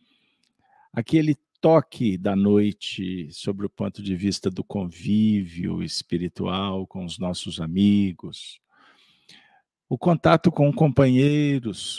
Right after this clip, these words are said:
familiares espíritas que estão espalhados por esse mundo de meu Deus.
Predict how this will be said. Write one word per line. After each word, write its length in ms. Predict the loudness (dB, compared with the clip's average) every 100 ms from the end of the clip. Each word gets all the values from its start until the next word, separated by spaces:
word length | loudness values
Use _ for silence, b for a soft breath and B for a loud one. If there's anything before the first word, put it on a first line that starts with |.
| -10
familiares 680 | -6 -4 -2 -4 -4 -6 -6
espíritas 1000 | -10 -14 _ -4 0 0 -2 -4 -10 -10
que 80 | -14
estão 240 | -8 -6
espalhados 1120 | -8 -8 -8 -6 -6 -8 -10 -18 -20 -20 -20 _ _
por 100 | -8
esse 240 | -8 -8 -6
mundo 320 | -2 -2 -2
de 100 | -6
meu 220 | -6 -8
Deus. 880 | -8 -4 -2 -2 -2 -6 -10 -18